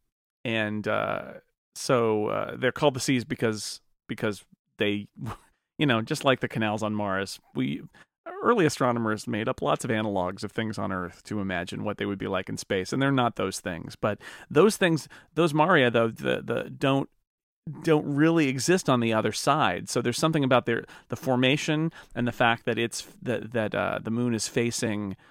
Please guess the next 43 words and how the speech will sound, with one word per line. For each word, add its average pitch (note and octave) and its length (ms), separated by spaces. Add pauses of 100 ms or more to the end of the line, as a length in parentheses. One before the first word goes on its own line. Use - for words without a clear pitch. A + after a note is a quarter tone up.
(200)
um, F2 340 (100)
facing B2 300
the G#2 140
Earth. D3 440 (440)
Um, G2+ 460 (140)
there, B2 280
there A#2 200
are, A2 320
uh, A#2 160
and B2+ 140
I B2 80
don't, C3+ 220
I C#3+ 100
don't C#3 160
know C#3+ 140
the, C3 220
the C#3 140
details C3+ 400
of G#2 80
that, G2 220
but, A2 160
you C3 100
know, A2+ 120
there, B2+ 240
there C3+ 200
are, B2 200 (260)
the C3 60
stories D#3 480
are A#2+ 100
a A#2+ 60
little A#2+ 180
bit G#2+ 220
different, D#3+ 340
and A2 160
the, A2 180
and A#2 140
the, A#2 120
uh, - 160
the C#3 100
far - 240
side A2 320
is G#2+ 160
heavily B2+ 800